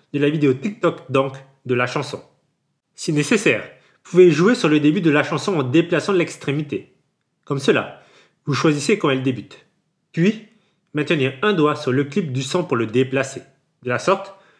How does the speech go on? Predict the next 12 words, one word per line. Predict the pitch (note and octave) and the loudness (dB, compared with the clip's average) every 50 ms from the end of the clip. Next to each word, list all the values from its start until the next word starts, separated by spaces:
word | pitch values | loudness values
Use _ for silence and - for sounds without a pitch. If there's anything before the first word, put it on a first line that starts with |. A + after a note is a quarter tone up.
| _ _ _ | _ _ _
je | - - C#3 | -8 -8 -2
peux | B2+ D3+ C#3 | 0 0 -2
choisir | - - F3 D#3+ D3+ D#3 B2 | 0 2 0 2 2 2 0
à | A2+ | 0
quel | - - - G3 G3+ | 0 0 0 2 2
moment | G3 F#3+ F#3+ G3 F#3+ | 2 0 0 0 0
de | E3 | 2
la | C#3+ C#3 D3 | 2 2 2
musique | E3 D#3+ D3 D#3 C3+ B2 | 0 0 -2 -2 -4 -2
débute | B2 C3 B2+ C#3+ - - | -2 -2 -2 -2 -4 -4
la | B2 B2 B2 | -4 -2 -2
vidéo. | C3 C#3+ B2+ A#2 G#2 F#2+ | -2 -2 -4 -4 -4 -4